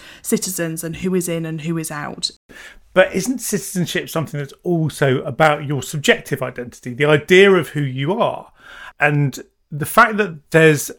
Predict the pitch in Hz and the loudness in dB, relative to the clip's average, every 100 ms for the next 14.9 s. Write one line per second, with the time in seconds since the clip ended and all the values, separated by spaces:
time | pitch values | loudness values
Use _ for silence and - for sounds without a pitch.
0 | - 151 139 127 135 175 147 151 143 143 | -4 -2 0 -2 2 2 4 2 2 -2
1 | 117 - 190 170 127 131 - - - - | -4 2 4 4 2 -2 -8 -14 -16 -18
2 | - - - - 160 143 - - 165 - | -18 -20 -4 2 4 4 0 -8 -8 2
3 | 208 202 151 135 - 131 143 135 131 131 | 4 6 4 4 -2 2 4 4 0 -2
4 | - - 151 143 175 160 - 127 - 147 | -6 -8 -6 -6 -6 -6 -2 -4 -2 -2
5 | 131 104 - 170 190 - 151 143 170 - | -2 -4 -10 -10 -10 -6 -2 2 2 2
6 | - 151 170 165 151 135 143 131 139 185 | -2 4 6 6 4 4 4 4 4 2
7 | 147 123 104 - - 147 143 - - - | 2 -4 -8 -14 -10 -8 -8 -10 -20 -10
8 | 165 160 202 208 190 165 151 165 165 151 | -4 2 2 2 2 2 0 0 2 2
9 | - - 151 135 135 131 127 - - 175 | 0 -8 -6 -4 -2 -2 -4 -8 -2 4
10 | 170 160 139 139 135 - 135 - 147 131 | 6 4 2 -2 -4 -8 -12 -6 0 0
11 | 127 131 123 127 127 - 180 143 - - | -2 -8 -8 -6 -6 0 4 4 2 2
12 | 160 151 143 143 190 156 107 139 117 123 | 4 6 6 6 6 4 0 -6 -2 -2
13 | 107 120 156 - 160 123 - 143 139 123 | -2 -4 -2 0 0 0 -2 -2 -2 -2
14 | 165 156 147 139 - 131 123 113 | 4 6 8 6 2 -4 -2 -4